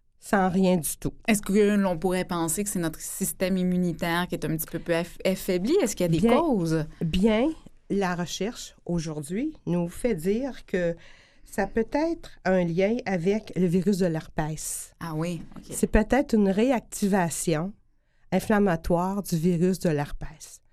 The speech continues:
Speaker 1: C'est tout ce qu'on sait. Euh, on va en apprendre plus avec le temps, mais les médecins commencent à penser à ça.
Speaker 2: Est-ce que ça signifie, ça, Jocelyne, qu'une personne qui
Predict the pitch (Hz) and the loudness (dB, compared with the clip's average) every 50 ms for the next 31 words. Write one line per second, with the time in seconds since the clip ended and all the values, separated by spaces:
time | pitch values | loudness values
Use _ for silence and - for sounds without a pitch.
0 | _ _ _ _ _ _ - - 208 202 202 - 254 - - - 254 220 190 170 | _ _ _ _ _ _ -2 0 0 0 2 0 0 0 4 4 4 6 6 4
1 | - - - 170 175 226 277 - - - - - - _ _ _ _ _ - - | 2 0 0 2 2 0 -2 -4 -10 -18 -20 -20 -20 _ _ _ _ _ -4 -2
2 | 190 180 175 175 175 170 165 156 160 160 160 165 165 170 170 175 180 175 - - | 0 0 2 2 0 0 0 -2 -2 -2 0 2 2 2 4 2 2 2 2 2
3 | 202 185 185 180 - 214 220 196 220 202 175 180 175 - 180 175 170 - 196 170 | 4 4 4 2 2 2 2 4 4 4 2 2 2 4 2 2 4 4 2 2
4 | 160 196 233 - - - - - - _ _ _ - 185 180 175 175 - - 185 | 2 2 -2 -6 -12 -20 -20 -20 -20 _ _ _ 2 4 4 4 4 4 4 4
5 | 185 185 185 185 175 - - 185 190 - 226 202 190 165 180 - - 208 - - | 4 4 4 2 0 0 0 0 2 2 2 2 4 2 2 2 0 -2 0 0
6 | 185 175 - - - 156 - - 151 139 - - - - - _ - 208 202 - | 0 0 0 0 0 -2 0 -2 -4 -4 -4 -6 -10 -14 -18 _ -2 -2 0 0
7 | - 233 214 - 208 196 202 - 214 208 202 196 190 - - 269 294 294 - - | 0 0 2 2 2 2 2 2 2 4 4 2 0 -2 -2 -2 -2 -2 0 0
8 | 233 226 233 240 233 208 190 180 - - 220 233 240 214 - 190 180 156 170 180 | 0 2 2 2 0 0 -2 -2 0 0 0 0 0 0 0 -2 -2 0 -2 -2
9 | 175 175 - - - 196 185 190 196 208 220 226 226 214 208 - - 202 196 196 | -2 -2 -6 -4 -2 -2 0 2 0 2 2 2 0 0 -2 -4 -2 0 2 2
10 | 202 | 0